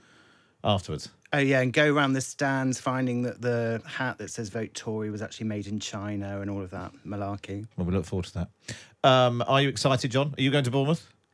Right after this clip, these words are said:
Speaker 2: I'm not going to Bournemouth, no. I'm mentally psyching myself for Tories and Labour. I am excited. I mean, every year I moan about it and whine and say, "Oh, it's awful, you're trying to do fourteen things at once because you're balancing drinking, working, and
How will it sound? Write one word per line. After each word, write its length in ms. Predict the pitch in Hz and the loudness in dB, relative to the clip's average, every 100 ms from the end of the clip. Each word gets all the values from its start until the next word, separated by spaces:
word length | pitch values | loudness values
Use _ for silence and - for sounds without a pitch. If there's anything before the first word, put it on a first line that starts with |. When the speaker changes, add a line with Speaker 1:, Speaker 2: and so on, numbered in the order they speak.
| _ _ _ | _ _ _
Speaker 2:
I'm 120 | - | -8
not 120 | 113 | -6
going 160 | 110 110 | -4 -6
to 100 | 101 | -6
Bournemouth, 320 | 104 101 101 | -6 -6 -4
no. 280 | 117 110 104 | -2 -2 -2
I'm 180 | 107 143 | 2 4
mentally 380 | 160 170 - 143 | 4 2 -2 -4
psyching 460 | - 139 135 - | 0 -2 -2 -2
myself 440 | 113 104 - 107 104 | -4 -4 -4 -4 -6
for 400 | - 110 101 104 - - - - - - _ | -4 -2 -2 -4 -12 -20 -20 -20 -20 -20 _
Tories 380 | - 123 110 104 | -8 -4 -4 -4
and 140 | 110 | -2
Labour. 460 | 110 110 110 101 101 - | -2 -2 -2 -4 -2 4
I 120 | 220 | 4
am 100 | 247 | 4
excited. 720 | 180 - 147 127 - 110 110 - | -2 0 2 2 0 -2 -2 0
I 80 | |
mean, 160 | 160 175 | 0 4
every 240 | 175 160 170 | 2 2 4
year 100 | 160 | 4
I 80 | |
moan 320 | 151 156 151 143 | 4 4 4 4
about 440 | 120 117 113 - | 2 -2 -4 -4
it 120 | 113 | -4
and 180 | 117 117 | 0 0
whine 360 | 120 120 117 117 | 2 2 0 -2
and 160 | 117 | -2
say, 160 | - 117 | -2 -2
"Oh, 140 | 113 | -2
it's 120 | 104 | -2
awful, 480 | 113 113 110 - 110 | -4 -4 -4 -4 -2
you're 80 | 107 | -2
trying 160 | 104 113 | -2 -4
to 60 | |
do 200 | 107 107 | -2 -4
fourteen 500 | 107 120 107 113 107 | -2 -4 -4 -4 -4
things 320 | 101 104 104 | -4 -4 -4
at 120 | 113 110 | -6 -6
once 320 | 107 101 - | -6 -6 -8
because 360 | - 101 113 - | -12 -8 -8 -6
you're 80 | |
balancing 800 | 104 113 110 104 - 107 104 104 - - - _ | -6 -4 -4 -6 -6 -6 -4 -4 -6 -16 -20 _
drinking, 560 | 120 110 104 113 110 | -6 -4 -4 -4 -2
working, 540 | 107 107 110 - 110 107 | -2 -2 -4 -6 -4 -2
and 240 | 107 110 | -2 -2